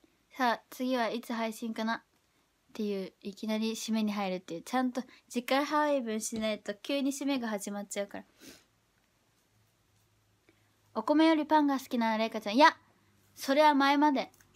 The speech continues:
最近はパン食べてないんです。パンは食べない派になりました。長谷川玲奈ちゃん、わからない。ごめんなさい。「次はいつ？」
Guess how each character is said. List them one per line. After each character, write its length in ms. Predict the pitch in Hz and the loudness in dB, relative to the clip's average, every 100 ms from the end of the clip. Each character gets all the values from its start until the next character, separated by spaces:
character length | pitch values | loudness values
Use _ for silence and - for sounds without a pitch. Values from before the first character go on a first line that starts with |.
| - - _ | -20 -20 _
最 220 | - 294 | 0 0
近 120 | 285 302 | 4 2
は 80 | |
パ 200 | 294 - | 2 2
ン 80 | 294 | 0
食 160 | - 320 | 2 -2
べ 80 | 294 | 0
て 100 | 254 | -2
な 120 | 254 | 0
い 60 | |
ん 60 | 247 | 0
で 100 | 220 | -2
す。 240 | 220 - - _ _ _ _ _ _ _ _ _ _ _ _ - | -6 -16 -20 _ _ _ _ _ _ _ _ _ _ _ _ -4
パ 100 | 302 | 0
ン 80 | 285 | 0
は 180 | 233 233 | -2 -4
食 160 | - 262 | -2 0
べ 80 | 277 | 2
な 120 | 277 | 0
い 40 | |
派 160 | 277 277 | 0 0
に 200 | 262 262 | 0 -4
な 180 | 240 262 | -2 0
り 80 | 269 | 2
ま 100 | 269 | 0
し 60 | |
た。 180 | 262 214 - _ _ _ _ _ _ _ _ _ _ _ _ _ _ _ _ | -2 -6 -8 _ _ _ _ _ _ _ _ _ _ _ _ _ _ _ _
長 220 | - 262 294 | -14 -8 -2
谷 120 | 302 | -2
川 240 | 302 302 | 0 -2
玲 60 | 311 | 0
奈 260 | 311 302 | 0 -2
ち 60 | 302 | -2
ゃ 100 | 285 | -4
ん、 160 | 277 - _ _ _ _ _ _ _ _ - | -6 -12 _ _ _ _ _ _ _ _ -10
わ 160 | 285 311 | -6 -6
か 180 | 349 | -6
ら 100 | 349 | -4
な 140 | 453 523 | -4 -6
い。 120 | 370 - _ _ _ _ _ _ - | -8 -12 _ _ _ _ _ _ -6
ご 100 | 294 | -4
め 160 | 294 320 | -4 -6
ん 100 | 415 | -10
な 140 | 415 | -16
さ 100 | - 427 | -18 -20
い。 100 | 415 _ - _ _ | -20 _ -20 _ _
「次 260 | - 311 339 | -6 2 6
は 220 | 320 302 | 8 8
い 140 | 320 320 | 4 -2
つ？」 320 | 269 285 | 0 0